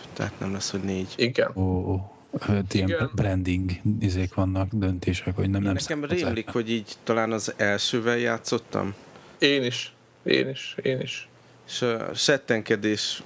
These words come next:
Speaker 1: ugye itt a fő
Speaker 2: Árnyékba kellett meg, nem
Speaker 1: Igen,
Speaker 2: tudom.
Speaker 1: igen. Ezt pont most játékok között voltam, és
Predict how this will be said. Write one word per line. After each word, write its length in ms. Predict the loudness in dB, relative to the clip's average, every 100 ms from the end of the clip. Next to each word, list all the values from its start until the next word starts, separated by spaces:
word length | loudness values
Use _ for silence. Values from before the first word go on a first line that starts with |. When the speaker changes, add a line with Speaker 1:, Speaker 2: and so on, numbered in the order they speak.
| -4
Speaker 1:
ugye 260 | 2 4
itt 180 | 2 0
a 40 | -4
fő 360 | -2 -4 -4 -8 -4
Speaker 2:
Árnyékba 640 | 2 2 2 0 0 2 2
kellett 440 | 2 2 0 -4
meg, 140 | -8 -4
nem 120 | -2
Speaker 1:
Igen, 100 | -2
Speaker 2:
tudom. 220 | -2 -4
Speaker 1:
igen. 220 | -2 -4 -6 -14 -16
Ezt 120 | -4
pont 240 | 0 2 2
most 200 | -2 -8 -16 -20 -16 -2
játékok 560 | 2 2 0 -2 -2
között 340 | 0 0 0 0
voltam, 440 | 2 2 0 -2
és 220 | 0 -4